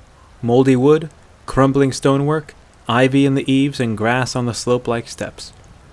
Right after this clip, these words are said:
The one the hunter and Ayala now sat at had been thoughtfully fitted with a bench,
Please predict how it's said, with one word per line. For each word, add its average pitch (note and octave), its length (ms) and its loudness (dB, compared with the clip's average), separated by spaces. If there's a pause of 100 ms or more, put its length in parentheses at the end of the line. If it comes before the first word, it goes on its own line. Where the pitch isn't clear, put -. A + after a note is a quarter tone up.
(840)
The B2 100 0
one B2 200 2
the A#2+ 100 -2
hunter B2 320 -2
and A#2+ 160 -2
Ayala A#2+ 380 0
now A2 180 -4
sat E3 340 -4
at G2+ 220 -6 (260)
had C3+ 200 -4
been C3 160 -2
thoughtfully F#3 580 -4
fitted D3 360 -2
with B2 140 -8
a A#2+ 60 -6
bench, G#2 460 -8